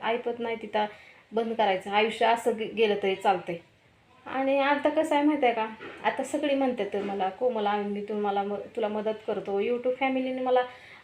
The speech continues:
माझ्या गेल्या वेळेससुद्धा मला भरपूर मदत केली आहे. आणि मी बारामतीला गेलते त्यावेळेससुद्धा म्हणले की, "कर," म्हणून तू ती. परत अजून पण म्हणतात,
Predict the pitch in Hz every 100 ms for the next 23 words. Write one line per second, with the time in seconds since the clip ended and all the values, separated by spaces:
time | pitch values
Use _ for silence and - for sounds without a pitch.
0 | - 226 220 214 202 240 233 233 233 -
1 | 220 226 220 269 254 247 233 202 196 190
2 | 185 196 202 202 202 208 208 208 208 208
3 | - - _ _ _ - 220 220 220 226
4 | 226 220 226 220 226 220 214 226 233 247
5 | 226 247 247 208 185 208 202 202 - -
6 | - - _ _ _ _ - - 269 233
7 | 214 190 180 185 202 190 185 185 _ -
8 | 208 208 233 254 311 311 285 294 262